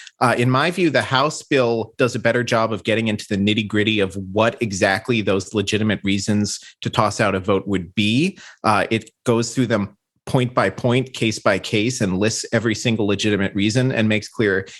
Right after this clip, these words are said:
if a reason is not on this list, it's not legitimate and you can't toss out a vote for any other reason. Uh, the Senate bill doesn't attempt to make a definitive list. Uh, it kind of borrows language from the pre-existing uh, Electoral Count Act.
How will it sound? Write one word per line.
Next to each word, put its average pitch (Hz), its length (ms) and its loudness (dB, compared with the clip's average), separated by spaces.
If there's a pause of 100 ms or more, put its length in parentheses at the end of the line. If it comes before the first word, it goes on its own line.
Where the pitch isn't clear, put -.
(140)
if 143 180 2
a 139 80 2
reason 123 320 0
is 107 140 0
not 104 180 2
on 104 160 0
this 101 220 -4
list, 104 340 -2
it's - 180 -4
not 104 300 2
legitimate 104 580 -2
and 104 140 0
you 92 60 -2
can't 101 400 -2
toss 101 260 0
out 101 140 2
a 98 40 -2
vote 98 320 0
for 107 120 0
any 101 240 0
other 104 200 0
reason. 143 420 0 (420)
Uh, 123 120 4
the 123 120 0
Senate 185 360 0
bill 139 260 2
doesn't 131 580 -2
attempt 127 420 -2
to 120 100 -2
make 107 240 0
a 117 60 2
definitive 104 640 -2
list. 127 560 0 (260)
Uh, 110 140 4
it 110 100 0
kind 127 200 0
of - 100 -4
borrows 117 380 2
language 107 380 -2
from 107 260 0
the 98 80 -2
pre-existing 107 960 -2 (340)
uh, 101 320 2
Electoral 98 540 0
Count 90 280 -2
Act. - 320 -8